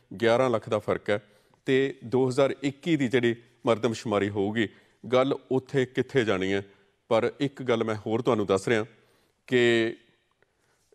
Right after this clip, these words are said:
ਚਾਲੀ ਸਾਲ ਪਹਿਲਾਂ ਲੁਧਿਆਣਾ 'ਚ ਇੱਕ ਫਰਟੀਲਿਟੀ ਸੈਂਟਰ ਖੁੱਲ੍ਹਿਆ ਸੀਗਾ। ਚਾਲੀ ਸਾਲ ਪਹਿਲਾਂ ਅੱਜ ਤੋਂ ਇੱਕ ਫਰਟੀਲਿਟੀ ਸੈਂਟਰ ਖੋਲ੍ਹਿਆ ਸੀ, ਖੁੱਲ੍ਹਿਆ ਸੀਗਾ। ਨਾਮ ਉਹਦਾ ਮੈਂ ਦੱਸ ਦਿੰਦਾ, ਅਹ, ਡਾਕਟਰ ਰਾਮਾ ਸੌਫਤ, ਅਹ, ਫਰਟੀਲਿਟੀ ਕਲੀਨਿਕ।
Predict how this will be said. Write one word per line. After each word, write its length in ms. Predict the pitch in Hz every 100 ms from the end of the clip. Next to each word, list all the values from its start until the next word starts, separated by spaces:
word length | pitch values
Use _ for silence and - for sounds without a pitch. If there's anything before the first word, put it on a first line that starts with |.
| _ _
ਚਾਲੀ 320 | - 151 170
ਸਾਲ 200 | 160 147
ਪਹਿਲਾਂ 340 | 131 117 131 92 - _ _ _ _ _ _ _ -
ਲੁਧਿਆਣਾ 480 | 143 165 160 117 165
'ਚ 100 | -
ਇੱਕ 360 | 151 143 127 131
ਫਰਟੀਲਿਟੀ 520 | 143 135 165 151 151
ਸੈਂਟਰ 280 | 123 104 110
ਖੁੱਲ੍ਹਿਆ 280 | 90 101
ਸੀਗਾ। 240 | 98 95 87 _ _ _ _ _ _ _ _ _ _ _ _ _ _ _
ਚਾਲੀ 300 | - 127 117
ਸਾਲ 200 | 110 110
ਪਹਿਲਾਂ 440 | 98 117 131 113 107
ਅੱਜ 120 | 101
ਤੋਂ 320 | 107 110 160 -
ਇੱਕ 200 | 117 123
ਫਰਟੀਲਿਟੀ 500 | - 120 151 139 127
ਸੈਂਟਰ 300 | 117 104 107
ਖੋਲ੍ਹਿਆ 280 | 113 113 131
ਸੀ, 160 | 139 - 127
ਖੁੱਲ੍ਹਿਆ 260 | 127 131 147
ਸੀਗਾ। 320 | 139 135 143 - _ _ _ _ _ -
ਨਾਮ 380 | 107 113 135
ਉਹਦਾ 160 | 160 151
ਮੈਂ 120 | 160
ਦੱਸ 240 | 110 101 -
ਦਿੰਦਾ, 280 | 113 135
ਅਹ, 960 | - _ _ _ _ _ _ 120 110 110
ਡਾਕਟਰ 360 | 113 135 - 160
ਰਾਮਾ 580 | 135 104 104 117 131 131
ਸੌਫਤ, 680 | - - 104 - 131 127
ਅਹ, 640 | - _ _ _ - 98 98
ਫਰਟੀਲਿਟੀ 560 | - 127 120 127 107 104
ਕਲੀਨਿਕ। 360 | 98 85 82